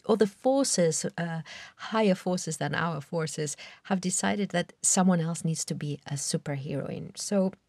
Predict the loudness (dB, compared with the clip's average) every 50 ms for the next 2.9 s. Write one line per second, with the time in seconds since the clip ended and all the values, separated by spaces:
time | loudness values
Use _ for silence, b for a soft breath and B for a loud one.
0 | _ _ _ 0 0 0 2 2 -4 -6 -6 -6 -6 -6 -6 -4 -6 -4 -4 -4
1 | -4 -4 -6 -2 -2 -2 -2 -4 -8 -8 -6 -6 -6 -4 -4 -6 -6 -4 -2 -2
2 | 0 0 0 0 0 -2 -4 -4 -6 -4 -4 -2 -2 0 -2 -2 -2 -4